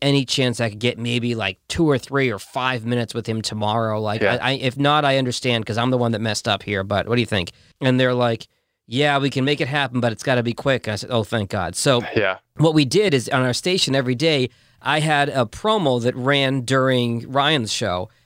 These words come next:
Speaker 1: That's not like my first name basis. I had a promo that ran during
Speaker 2: <laughs>
Speaker 1: Seacrest's show.
Speaker 2: Me and my boy
Speaker 1: And
Speaker 2: Rai Rai.
Speaker 1: and it would say, "Hey, you know, hope you're enjoying, uh, On Air with Ryan Seacrest. It's Jag coming up this afternoon, blah, blah, blah, blah, blah."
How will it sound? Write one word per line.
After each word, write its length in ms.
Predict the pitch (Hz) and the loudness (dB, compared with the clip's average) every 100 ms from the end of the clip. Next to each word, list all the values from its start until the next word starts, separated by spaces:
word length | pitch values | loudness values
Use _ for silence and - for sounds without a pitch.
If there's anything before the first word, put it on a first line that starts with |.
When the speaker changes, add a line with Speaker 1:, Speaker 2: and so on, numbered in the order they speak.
| _ | _
Speaker 1:
That's 160 | - - | -14 -10
not 100 | 67 | -6
like 60 | 82 | -8
my 40 | |
first 240 | - 90 - | -4 -4 -2
name 120 | - | -2
basis. 320 | - 104 - | -4 -4 -6
I 60 | - | -2
had 80 | 143 | -2
a 60 | 123 | 0
promo 260 | 202 190 | 2 2
that 120 | 151 156 | 2 2
ran 160 | 160 | 0
during 180 | 147 131 | 2 0
Speaker 2:
<laughs> 100 | - | 0
Speaker 1:
Seacrest's 440 | 208 - 143 - | -2 0 0 0
show. 240 | - 131 110 | 0 0 2
Speaker 2:
Me 160 | 147 | 0
and 40 | 156 | 2
my 80 | 139 | 2
boy 180 | 135 127 | 4 4
Speaker 1:
And 80 | 120 | 4
Speaker 2:
Rai 160 | 120 | 4
Rai. 320 | 113 107 113 - - _ _ - | 2 0 -2 -12 -20 _ _ -2
Speaker 1:
and 120 | 170 | 0
it 40 | 185 | 2
would 160 | 180 | 2
say, 340 | - 185 151 131 _ _ _ - | 0 0 0 -2 _ _ _ -2
"Hey, 240 | 220 202 | 0 2
you 160 | 165 170 | 2 2
know, 100 | 151 | 2
hope 160 | 185 | 2
you're 120 | 175 | 2
enjoying, 360 | 175 180 165 165 | 2 2 2 2
uh, 60 | 151 | 2
On 360 | 139 135 147 | 4 4 2
Air 80 | 151 | 2
with 80 | 135 | 2
Ryan 200 | 143 131 | 2 0
Seacrest. 440 | - 202 190 170 | 0 0 0 -2
It's 100 | - | -4
Jag 300 | - 175 165 | -2 0 0
coming 240 | - 175 160 | 0 0 0
up 40 | |
this 140 | - 165 | -2 -2
afternoon, 520 | 139 - 175 180 165 | 0 2 2 2 2
blah, 180 | 143 135 | 2 2
blah, 160 | 127 | 2
blah, 160 | 120 113 | 0 0
blah, 100 | 117 | 0
blah." 260 | 139 123 | 0 0